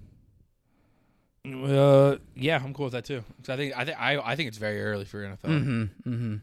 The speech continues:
Speaker 2: 'Cause, like, you know, there's so many teams that come out of the woodworks. Like,
Speaker 1: Like
Speaker 2: at the
Speaker 1: right now,
Speaker 2: trade,
Speaker 1: the Lions.
Speaker 2: like, at the trade deadline, like, the Jags would have been buying. You know,
Speaker 1: Yeah,
Speaker 2: like,
Speaker 1: the Lions
Speaker 2: and
Speaker 1: would be buying someone. They'd be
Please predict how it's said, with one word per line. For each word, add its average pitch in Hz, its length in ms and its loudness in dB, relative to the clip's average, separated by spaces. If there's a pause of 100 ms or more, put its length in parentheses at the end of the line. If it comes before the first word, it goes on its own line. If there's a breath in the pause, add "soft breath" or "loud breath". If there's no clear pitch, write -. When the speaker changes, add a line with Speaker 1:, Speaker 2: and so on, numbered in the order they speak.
(400 soft breath)
Speaker 2:
'Cause, 262 160 2
like, 269 280 2
you 277 100 0
know, 247 100 8
there's 262 140 4
so 339 160 2
many 302 160 0
teams 175 280 -10
that 139 100 -18
come 151 160 -14
out 147 140 -2
of 120 80 -2
the 113 40 -2
woodworks. 127 440 0
Like, 113 280 -4
Speaker 1:
Like 139 100 0
Speaker 2:
at 131 40 -2
the 147 60 2
Speaker 1:
right 147 80 0
now, 190 200 6
Speaker 2:
trade, 127 120 0
Speaker 1:
the 123 120 2
Lions. 120 300 2
Speaker 2:
like, 180 140 6
at 185 80 6
the 170 80 6
trade 170 340 4
deadline, 208 480 4
like, 185 140 -2
the 165 80 -2
Jags 139 500 2
would 160 100 2
have 143 60 4
been 127 160 2
buying. 110 560 0
You 117 100 0
know, 110 140 -2
Speaker 1:
Yeah, 127 140 2
Speaker 2:
like, 113 160 0
Speaker 1:
the 104 60 -2
Lions 117 300 0
Speaker 2:
and 120 80 -4
Speaker 1:
would 120 40 -6
be 117 60 -2
buying 117 280 -2
someone. 120 320 -6
They'd 117 140 -2
be 113 340 -2